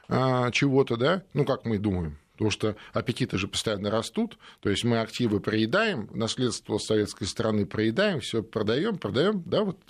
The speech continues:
э, все эти там объекты разные, инфраструктуры и так далее. Оно же когда-то должно было кончиться, вот оно подошло к концу. Там проели, значит, э, привыкли уже,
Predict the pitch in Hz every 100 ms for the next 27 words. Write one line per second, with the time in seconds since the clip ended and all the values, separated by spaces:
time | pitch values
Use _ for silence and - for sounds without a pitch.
0 | - - 120 - - - 104 90 95 85
1 | - - - - - 92 92 90 151 196
2 | - 127 135 107 104 82 87 - - -
3 | 208 - - 113 170 165 - - - -
4 | 139 131 - 110 131 - - - _ -
5 | 101 107 233 220 127 - 92 87 - -
6 | 254 196 160 247 _ _ - 107 104 151
7 | 185 160 135 - 85 87 - _ _ _
8 | _ - 190 233 135 113 101 101 135 -
9 | - - - 104 104 135 - 117 - -
10 | 110 107 110 107 123 156 220 127 117 110
11 | 135 127